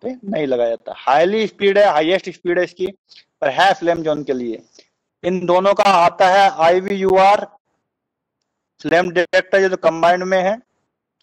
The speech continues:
आईवी एफ़आईआर film directors, यूवी एफ़आईआर film directors और आईआरआईआर फ्लेम directors,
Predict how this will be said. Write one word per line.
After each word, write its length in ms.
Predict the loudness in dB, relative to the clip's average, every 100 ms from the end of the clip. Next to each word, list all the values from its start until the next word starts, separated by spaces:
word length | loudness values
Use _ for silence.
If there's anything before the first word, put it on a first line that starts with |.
| _ _ _ _ _ _ _ _ _ _ _ _ _ _ _ _ _ _ _ _ _ _ _ _ _ _ _ _ _ 0
आईवी 720 | 2 2 0 -2 -2 -4 _ _ _ _ _ -10
एफ़आईआर 600 | -8 -2 -2 2 2 2
film 320 | 0 -2 -2
directors, 720 | -2 -2 0 -2 -2 -16 -20 _ _ _ _ _ _ -8
यूवी 340 | -2 0 0
एफ़आईआर 460 | 2 2 2 2 0
film 280 | 0 -2 0
directors 800 | -2 -2 0 0 0 -10 -20 _ _ _ _ _ _ -4
और 360 | 2 2 0 0
आईआरआईआर 720 | 2 4 4 2 2 2 2
फ्लेम 480 | 2 -2 -2 -2 0
directors, 720 | -2 -2 0 -2 -2 -20 -20